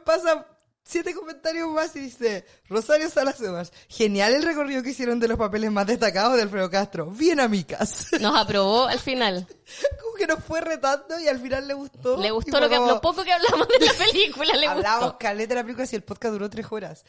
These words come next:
Speaker 1: Yo prometo que este podcast va a durar menos, de partida porque estamos grabando como a la una de la mañana y no me quiero acostar a las cuatro. Pero, eh, me parece demasiado <laughs> divertido.
Speaker 2: Así es mi mamá, po.
Speaker 1: Rosario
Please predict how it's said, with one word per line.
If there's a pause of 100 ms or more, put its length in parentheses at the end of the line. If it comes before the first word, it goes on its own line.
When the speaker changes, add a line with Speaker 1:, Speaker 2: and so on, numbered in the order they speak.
(280)
Speaker 1:
Yo
prometo
que
este
podcast
va
a
durar
menos,
de
partida
porque
estamos
grabando
como
a
la
una
de
la
mañana
y
no
me
quiero
acostar
a
las
cuatro. (540)
Pero,
eh,
me
parece
demasiado (100)
<laughs>
divertido. (560)
Speaker 2:
Así
es
mi
mamá, (180)
po. (180)
Speaker 1:
Rosario